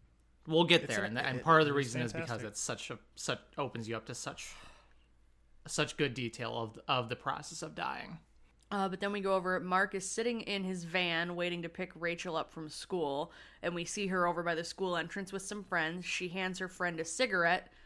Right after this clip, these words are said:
Speaker 3: that she was smoking when she sees Mark pulled up in the parking lot, and Mark offers her a mint, which I love, and she's like, "Oh, I was just holding it for my friend." Yeah, in your mouth. Um, but she's like, "Oh, where are we going?"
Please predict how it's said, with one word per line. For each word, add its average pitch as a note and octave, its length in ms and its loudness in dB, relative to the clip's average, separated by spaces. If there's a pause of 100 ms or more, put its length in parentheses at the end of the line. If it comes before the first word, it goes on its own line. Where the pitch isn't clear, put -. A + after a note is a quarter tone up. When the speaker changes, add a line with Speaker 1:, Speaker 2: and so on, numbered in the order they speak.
(180)
Speaker 3:
that E3 120 -2
she - 180 -2
was F#3 180 -2
smoking F3 480 -2
when E3 120 -4
she - 180 -6
sees F3 320 -4
Mark E3 400 -2
pulled D#3+ 220 0
up D#3 160 -2
in D3+ 140 -6
the C#3 100 -4
parking E3+ 480 0
lot, C#3+ 260 -2 (400)
and F3+ 160 2
Mark F#3 260 4
offers G3+ 440 6
her G3+ 140 2
a E3+ 80 2
mint, E3+ 520 -2 (640)
which G3 180 0
I F3+ 180 6
love, F3 460 4
and F3 80 -4
she's - 120 -6
like, G#3 100 0
"Oh, B3 80 10
I A3+ 80 12
was G#3 100 4
just G#3+ 140 -6
holding G#3+ 260 0
it - 100 -4
for G#3 100 -2
my F3+ 160 0
friend." D#3+ 420 -2 (540)
Yeah, F3 180 4
in E3 80 0
your D#3+ 80 0
mouth. D#3+ 420 2 (380)
Um, E3+ 540 8 (640)
but - 100 -12
she's G3+ 160 -8
like, A3 100 -4
"Oh, D4 120 8
where A3 180 2
are A3 60 0
we A3 100 0
going?" F3 400 4